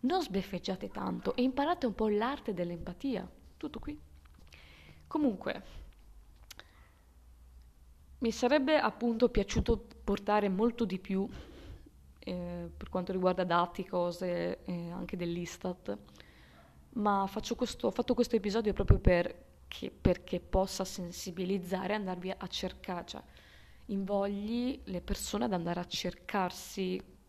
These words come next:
queste cose e documentarsi. Quindi io chiudo qui, anche se non è appunto una cosa musicale, <laughs> è comunque una cosa di attualità e spero, po-, spero vi ab-, cioè vi, Madonna, non so parlare,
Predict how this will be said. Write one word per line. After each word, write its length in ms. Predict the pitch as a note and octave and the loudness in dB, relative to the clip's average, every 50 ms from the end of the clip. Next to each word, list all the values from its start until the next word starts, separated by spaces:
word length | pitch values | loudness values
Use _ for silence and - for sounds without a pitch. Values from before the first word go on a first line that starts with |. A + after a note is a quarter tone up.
| _ _ | _ _
queste 300 | - F#3+ F3+ - - F3+ | -10 -8 -8 -8 -10 -8
cose 400 | - F3+ F3+ F3 - F#3 F3+ E3 - - - - - - - - - - | -6 -6 -6 -4 -6 -6 -8 -8 -12 -18 -20 -20 -20 -20 -20 -20 0 4
e 100 | - G3 | 6 6
documentarsi. 760 | F#3 F#3+ - - F3+ F3 D#3+ D#3+ - - - - - - - - - _ - - - - - - - _ _ _ | 6 6 4 0 -2 -4 -6 -6 -10 -12 -14 -14 -16 -20 -20 -20 -20 _ -20 -20 -20 -20 -20 -20 -20 _ _ _
Quindi 460 | - A3 G3+ G3+ F#3+ F#3+ F#3+ - - | -2 0 0 2 0 0 -2 -2 -2
io 160 | F#3 F3+ F3+ | -2 -2 -4
chiudo 320 | - - F#3 F#3 F3 G3 - | -6 -6 -4 -2 -2 -2 0
qui, 280 | - - C4 D4 F4 F#4+ - - - - - - - - - - - - | 2 4 4 4 2 0 -6 -12 -20 -20 -20 -20 -20 -20 -20 -20 -20 -4
anche 400 | - G3 F#3+ G3 G#3 G3+ G3+ A3+ | 0 0 2 2 0 -2 -4 -6
se 200 | F#3+ - - A3 | -6 -4 -4 -2
non 180 | G3+ F3+ F3+ F#3 | -2 -2 -2 -2
è 60 | F#3 | -2
appunto 460 | F3+ F3 - - F#3 F#3 F3 - F3 E3+ | -2 -4 -4 -6 -6 -6 -4 -4 -4 -4
una 440 | E3 E3 E3 D#3+ D#3+ D#3 D#3 D#3+ | -4 -4 -6 -8 -8 -8 -8 -8
cosa 220 | D#3 - F3 F#3 F3+ | -10 -8 -4 -2 -2
musicale, 800 | F3+ F3 E3 F#3+ F#3 - - - - F3+ E3+ - - G3 G3+ - - - - | -2 0 -2 -2 -4 -4 -6 -4 -4 -4 -4 -4 -6 -8 -8 -10 -14 -16 -16
<laughs> 200 | - - - - | -16 -18 -20 -10
è 120 | - G3 F#3 | -10 -10 -6
comunque 300 | - G3 F#3+ F3+ F#3 F#3 | -4 -4 -4 -4 -4 -6
una 100 | F3+ F3 | -6 -6
cosa 240 | - - E3+ F3+ E3+ | -6 -4 -4 -4 -4
di 80 | E3 | -4
attualità 640 | E3 E3 - - E3+ D#3+ E3 D#3+ - F3 E3 D#3+ - - - - - | -6 -8 -6 -6 -4 -4 -6 -6 -6 -6 -6 -8 -8 -12 -16 -16 -12
e 880 | - G3 F#3+ F#3+ F3 E3+ E3+ E3 E3+ E3+ E3+ F3 E3+ E3+ E3 E3+ E3+ E3+ - - - - - - - - - - | -10 -8 -6 -6 -6 -6 -6 -6 -8 -8 -8 -8 -8 -10 -10 -10 -12 -12 -14 -16 -18 -20 -20 -20 -20 -20 -20 -20
spero, 1000 | - - - - - F#3+ F3+ F3+ F3+ F#3 F#3+ F#3+ F#3+ F#3+ F#3+ F#3 F3 E3+ E3 D#3+ - - - - - _ - - - - _ - - | -16 -16 -10 -4 0 0 2 2 2 2 2 4 4 4 2 0 -2 -4 -10 -16 -18 -20 -20 -20 -20 _ -20 -20 -20 -20 _ -12 -6
po-, 160 | - G3+ G#3 | -4 -4 -4
spero 320 | - - - G3+ G#3 A3 | -2 0 0 2 2 2
vi 120 | F#3 F3+ F3+ | 0 0 0
ab-, 380 | F3+ F3 F3 - G3 F3+ E3+ | -2 -2 -4 -6 -8 -8 -8
cioè 180 | D#3+ - F#3 E3+ | -6 -6 -6 -4
vi, 240 | E3 E3+ F3 F3 E3 - | -4 -6 -8 -8 -10 -10
Madonna, 380 | E3+ E3 D#3+ D#3+ G3+ G#3+ A3 | -10 -10 -8 -8 -8 -6 -6
non 180 | F#3 F3 E3+ F3 | -6 -6 -8 -8
so 140 | - - G#3 | -10 -12 -10
parlare, 460 | - A3 G#3 A3 A#3 A3 - - | -10 -10 -10 -8 -10 -12 -12 -16